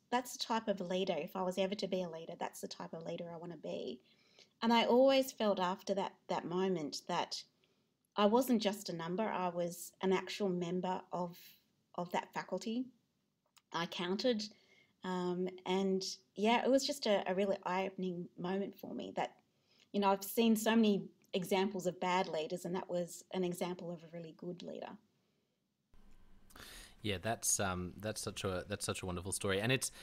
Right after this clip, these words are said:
Speaker 2: it's great because I always like to stop in these moments and remind listeners that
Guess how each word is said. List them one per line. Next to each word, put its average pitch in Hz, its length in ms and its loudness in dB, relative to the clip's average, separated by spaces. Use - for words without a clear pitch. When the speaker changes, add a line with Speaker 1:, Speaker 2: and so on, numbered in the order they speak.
Speaker 2:
it's 127 180 -4
great 185 280 2
because 127 520 2
I 107 80 4
always 117 240 2
like 98 200 4
to 98 80 -2
stop - 340 0
in 92 80 0
these 90 200 -2
moments 87 340 -2
and 90 80 -4
remind 85 440 -4
listeners 90 520 -6
that 85 360 -6